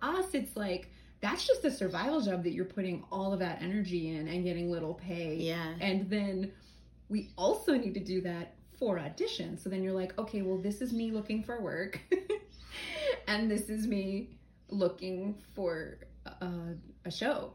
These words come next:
Speaker 2: Yeah.
Speaker 1: Um, so it's, it is, it's crazy. Like, just the listings and, I mean, that was actually, <laughs> that was actually kind of the positive side of quarantine because I,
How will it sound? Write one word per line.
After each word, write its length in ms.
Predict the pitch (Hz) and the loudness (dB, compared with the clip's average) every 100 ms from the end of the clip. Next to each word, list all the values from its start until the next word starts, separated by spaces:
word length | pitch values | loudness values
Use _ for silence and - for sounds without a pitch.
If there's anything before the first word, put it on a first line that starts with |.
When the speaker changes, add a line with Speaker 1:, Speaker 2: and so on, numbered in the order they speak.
| - | -10
Speaker 2:
Yeah. 380 | 180 170 160 156 | -4 -2 -2 -2
Speaker 1:
Um, 560 | 208 208 196 185 185 226 - | 2 4 6 4 2 0 0
so 240 | 208 190 | -2 0
it's, 380 | 190 - - - - - | 0 -4 -18 -20 -20 -14
it 160 | 190 190 | -6 -2
is, 180 | 208 190 | -2 -4
it's 120 | - | -10
crazy. 420 | - 196 196 185 170 | -8 -4 -4 -4 -6
Like, 200 | 165 - | -8 -8
just 180 | 202 - | -12 -4
the 80 | |
listings 840 | 220 196 220 - 247 233 226 226 202 | -2 0 -2 -4 -6 -2 2 2 2
and, 240 | 190 185 175 - - - - 220 | 0 0 -4 -8 -20 -20 -8 2
I 20 | |
mean, 200 | 233 226 | 4 4
that 120 | 247 | 4
was 140 | 359 392 | 2 0
actually, 640 | - 269 247 226 202 208 - - - - | -2 0 0 0 -2 -4 -8 -18 -20 -20
<laughs> 400 | - - - - | -20 -20 -20 -8
that 100 | 240 | -4
was 120 | 247 | -2
actually 280 | 262 254 214 | -2 -2 -6
kind 300 | 202 202 190 | -6 -2 0
of 180 | 185 170 - - - - - - - - - - | 0 -2 -8 -20 -20 -20 -20 -20 -20 -20 -20 -10
the 100 | - | -10
positive 680 | - - - 277 330 392 392 | -8 -10 -8 -6 -4 -4 -6
side 520 | 415 403 415 403 381 - | -10 -8 -8 -8 -12 -8
of 160 | 339 349 | -8 -8
quarantine 720 | - 339 339 339 339 330 349 | -6 -2 0 0 -2 -2 0
because 480 | 320 247 208 190 190 - | -2 0 0 0 -2 -8
I, 100 | 202 | -4